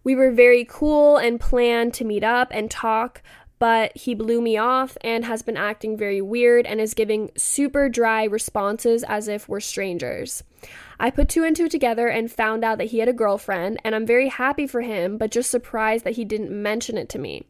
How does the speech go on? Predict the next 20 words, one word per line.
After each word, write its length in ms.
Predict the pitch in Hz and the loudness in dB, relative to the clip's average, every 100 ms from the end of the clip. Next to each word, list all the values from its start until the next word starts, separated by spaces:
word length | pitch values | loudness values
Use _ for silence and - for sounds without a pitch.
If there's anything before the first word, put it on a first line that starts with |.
| _ - | _ -6
He 140 | 269 | -2
completely 460 | 285 269 294 302 302 | 0 2 2 2 -2
shut 400 | - 254 240 226 | 0 0 0 0
me 180 | 226 | -2
out 360 | - 214 220 - | -2 0 0 -2
of 120 | 214 | -4
his 180 | 226 233 | -6 -6
life, 560 | 208 190 254 339 - - - - | -2 0 0 -2 -4 -6 -6 -2
and 380 | 262 320 277 262 | 0 2 0 -2
on 140 | 214 | -4
top 180 | 240 240 | -2 -2
of 100 | 254 | 2
it, 140 | 269 | 2
his 180 | 247 233 | 2 -2
girlfriend 540 | - 214 220 233 226 - | 0 0 0 -2 -4 -4
is 160 | 220 | -6
a 60 | 214 | -6
close 420 | - 196 208 - | -8 -4 -2 -4
mutual 380 | 202 196 - 196 | -6 -6 -6 -6
friend. 500 | - 185 160 95 | -6 -8 -8 -8